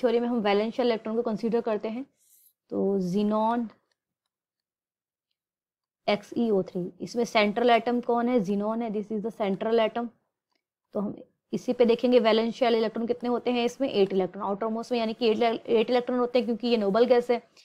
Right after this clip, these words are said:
इसका ऑक्टेट कंप्लीट रहता है। तो मैं इसको इस तरीके से ड्रॉ कर सकती हूँ, देखिए वन, टू, थ्री, फोर, फाइव, सिक्स, सेवन, एट।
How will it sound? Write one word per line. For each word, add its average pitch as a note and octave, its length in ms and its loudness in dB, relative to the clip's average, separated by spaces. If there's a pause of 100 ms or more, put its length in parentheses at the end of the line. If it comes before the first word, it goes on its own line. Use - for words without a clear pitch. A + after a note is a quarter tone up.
(220)
इसका A#3+ 240 2
ऑक्टेट B3 240 4
कंप्लीट A#3+ 360 0
रहता A3+ 220 2
है। A3+ 100 -4 (380)
तो A3+ 60 -4
मैं A3+ 120 -2
इसको - 260 -6
इस - 160 -2
तरीके A#3 260 2
से A3+ 80 -4
ड्रॉ A3 120 -4
कर A3+ 120 -4
सकती G#3+ 220 -8
हूँ, A3 80 -4
देखिए A3 140 -2
वन, G#3 360 -2
टू, A#3 260 -2 (640)
थ्री, A#3+ 200 0
फोर, A3+ 360 2 (260)
फाइव, G#3 200 4
सिक्स, C4+ 260 -6 (100)
सेवन, G3 340 0
एट। E3 180 -10